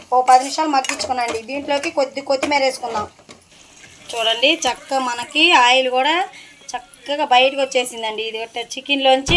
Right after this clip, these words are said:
ఆయిల్ కూడా బయటకు వచ్చేసిందండి. చక్కగా ఇప్పుడు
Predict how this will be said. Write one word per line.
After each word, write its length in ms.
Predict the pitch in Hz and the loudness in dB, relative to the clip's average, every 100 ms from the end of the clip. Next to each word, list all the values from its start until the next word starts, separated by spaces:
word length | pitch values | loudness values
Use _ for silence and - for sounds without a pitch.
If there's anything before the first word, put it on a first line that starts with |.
| 294 | 8
ఆయిల్ 220 | 247 262 254 | 8 6 0
కూడా 140 | 277 311 | -2 0
బయటకు 240 | 247 254 254 | 2 0 -2
వచ్చేసిందండి. 580 | - 220 208 208 202 185 - - - - - - | -8 -10 -10 -10 -12 -14 -18 -20 -20 -20 -20 -10
చక్కగా 520 | 240 - - 269 262 247 | -10 -10 -8 -4 0 0
ఇప్పుడు 180 | - | 0